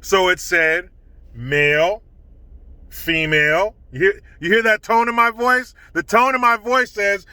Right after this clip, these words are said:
there's another one coming. Because if there wasn't, if there weren't, if there wasn't another one coming, I just say male, female. No, I didn't.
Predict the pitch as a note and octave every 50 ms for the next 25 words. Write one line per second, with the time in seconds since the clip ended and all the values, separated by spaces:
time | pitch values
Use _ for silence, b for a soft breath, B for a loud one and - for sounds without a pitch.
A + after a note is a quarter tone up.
0 | B B - G#3 G#3+ G3 G3 G3 G3+ A3 B3 C4 B3+ B3 A#3+ A#3 A#3 A3+ A3+ -
1 | A#3 B3+ B3 G#3+ F3 B2 - _ _ - b b b b b - F#3+ - A3 G#3+
2 | G#3 G3+ F#3+ G#3 G3+ G3 A3+ C4 C#4 C4+ A3 G#3+ G#3+ A3+ - - F3+ D#3+ F#3+ G3+
3 | G#3 G#3 A3+ B3+ C4+ C4 C4 - _ _ _ _ _ - _ _ - E3 F#3 G3
4 | G#3+ A#3+ A#3+ A3+ A#3 A3 A3+ A#3 A3+ A3 G#3 G3+ - G#3+ A#3 A3 G#3+ G3+ G3 F#3+
5 | F#3 F#3 - - E3+ D#3 C#3 B2+ b b b b - D3 F3 G3+ G3+ G3+ G3+ G3+
6 | G3 F#3+ - - F#3 F#3 E3+ D#3 C3+ A2 E2+ - - - - C#3+ D#3+ E3+ D#3+ D#3
7 | D3+ C#3 D#3+ A#3 C4+ A3 D3+ B2 G#2+